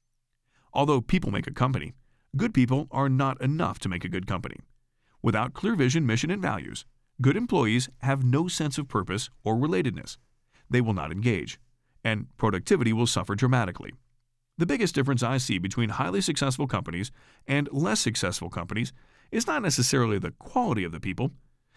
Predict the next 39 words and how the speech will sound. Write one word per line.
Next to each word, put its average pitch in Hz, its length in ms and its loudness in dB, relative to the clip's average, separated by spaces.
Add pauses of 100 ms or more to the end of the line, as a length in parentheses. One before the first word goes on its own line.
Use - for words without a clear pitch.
(200)
It 160 120 2
is 139 100 2
surprising 135 500 2
to 98 60 0
me 98 140 2
how 107 160 2
many 98 160 -2
great 101 260 -2
people 110 380 0
stay - 220 0
with 117 240 0
poorly 135 320 2
run 85 160 -6
companies, 113 500 -4 (240)
at 214 160 -4
least 135 200 2
initially. 98 440 -4 (800)
The 165 80 4
biggest 254 300 2
difference 107 260 0
between 131 380 0
great 139 260 0
companies 107 420 0
and 110 200 0
mediocre 120 440 0
companies 156 460 -2 (460)
is 143 160 2
the 143 120 2
quality 180 500 -2
of 190 80 0
the 185 80 2
leadership 120 500 0
within 147 300 0
the 110 100 0
organization. 107 720 -2 (540)
Without 156 280 2
the 285 60 2
proper 151 300 0
leadership, 104 480 0